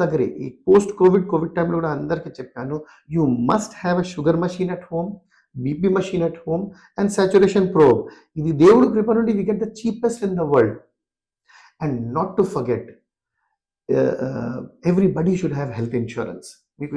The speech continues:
ఏదైనా డౌట్ ఉంటే go to a doctor, and if doctor suggest, ఆ సజెషన్ ప్రకారంగా get admitted. You should, I'm, uh, మీ, మీ ఛానల్ ద్వారా I only want,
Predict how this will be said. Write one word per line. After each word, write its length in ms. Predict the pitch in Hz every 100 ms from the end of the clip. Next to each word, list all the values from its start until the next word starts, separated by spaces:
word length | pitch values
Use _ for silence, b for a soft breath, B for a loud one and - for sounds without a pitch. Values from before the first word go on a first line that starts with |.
| 147
ఏదైనా 260 | 175 233 220
డౌట్ 220 | 175 170 160
ఉంటే 220 | 151 151 151 - _ _ 196
go 60 | 190
to 60 | 214
a 20 | 175 156
doctor, 360 | 143 - - - - b b b b b b _ 180
and 120 | 330 381 - - - _ 160
if 60 | - 143 131
doctor 240 | 131 147 139
suggest, 360 | 139 165 381 - - 120
ఆ 20 | 117
సజెషన్ 340 | 117 - 147 -
ప్రకారంగా 500 | - - 104 160 320 165
get 140 | - -
admitted. 380 | - - - - _ _ b b -
You 80 | 240 233
should, 200 | 262 185 - - -
I'm, 160 | 170 190 202 - 165
uh, 100 | 156 160
మీ, 80 | 165 147
మీ 80 | 151 151 -
ఛానల్ 300 | 202 262 196 160
ద్వారా 340 | 160 147 147 147 - - _ _ 139
I 40 | 160
only 220 | 185 214 196 147
want, 200 | 160